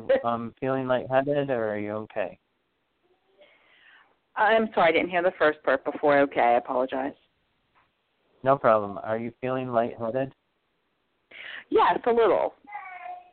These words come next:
Speaker 2: Okay.
Speaker 1: Like,
Speaker 2: So
Speaker 1: a
Speaker 2: let's
Speaker 1: little,
Speaker 2: just
Speaker 1: a little lightheaded, a little anxiety,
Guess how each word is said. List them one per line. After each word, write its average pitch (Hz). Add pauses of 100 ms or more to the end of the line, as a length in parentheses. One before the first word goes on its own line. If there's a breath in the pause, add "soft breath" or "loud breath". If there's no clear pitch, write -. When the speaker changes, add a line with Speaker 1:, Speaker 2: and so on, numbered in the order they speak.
(720)
Speaker 2:
Okay. 107 (180)
Speaker 1:
Like, 185
Speaker 2:
So -
Speaker 1:
a -
Speaker 2:
let's 180
Speaker 1:
little, 185
Speaker 2:
just 175
Speaker 1:
a 180
little 185
lightheaded, 190
a 170
little 175
anxiety, 160